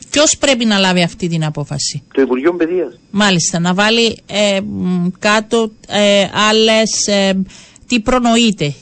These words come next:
Speaker 1: για να είναι κάποιος
Speaker 2: Αυτή τη
Speaker 1: συνοδός;
Speaker 2: στιγμή το κύριο προσόν για να προσλάβεις ένα συνοδόν είναι απολυτήριο λυκείου. Αντιλαμβάνεστε.
Speaker 1: Αντιλαμβανόμαστε. Ε, πραγματικά,
Speaker 2: Όχι,
Speaker 1: εμένα,
Speaker 2: όχι,
Speaker 1: εγώ
Speaker 2: όχι,
Speaker 1: θυμώνω,
Speaker 2: όχι.
Speaker 1: θυμώνω πραγματικά, γιατί έχει και αξιόλογους ανθρώπους.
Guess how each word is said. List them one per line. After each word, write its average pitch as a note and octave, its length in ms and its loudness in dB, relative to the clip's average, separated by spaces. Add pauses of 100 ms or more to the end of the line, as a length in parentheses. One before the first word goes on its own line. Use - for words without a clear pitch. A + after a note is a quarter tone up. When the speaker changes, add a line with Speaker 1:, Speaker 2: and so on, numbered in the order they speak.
Speaker 1:
για F3+ 120 0
να F3+ 100 0
είναι F3 160 2
κάποιος D#3+ 460 -4
Speaker 2:
Αυτή D3+ 140 0
τη G#3+ 60 2
Speaker 1:
συνοδός; A#3+ 200 2
Speaker 2:
στιγμή F3+ 520 2 (880)
το D3+ 120 2
κύριο A#3 340 0
προσόν C3+ 760 -2 (500)
για C3 200 0
να B2+ 140 2
προσλάβεις B2+ 500 0
ένα C3 260 -4 (120)
συνοδόν F#3+ 340 -8
είναι A3+ 160 -6
απολυτήριο G3+ 440 -6
λυκείου. D#3+ 340 -18 (480)
Αντιλαμβάνεστε. A3 760 -4 (1000)
Speaker 1:
Αντιλαμβανόμαστε. A3+ 1120 2 (360)
Ε, G#3 140 0
πραγματικά, G#3+ 460 2 (120)
Speaker 2:
Όχι, C4 40 4
Speaker 1:
εμένα, D4 160 2
Speaker 2:
όχι, C4 100 2
Speaker 1:
εγώ B3 80 0
Speaker 2:
όχι, D4+ 140 -2
Speaker 1:
θυμώνω, D4 500 0
Speaker 2:
όχι. F3+ 120 -6
Speaker 1:
θυμώνω A#3 500 0
πραγματικά, G#3 420 -2
γιατί B3+ 220 -4
έχει - 160 -8
και C#4+ 120 -2
αξιόλογους C4 680 -2
ανθρώπους. G#3 320 -2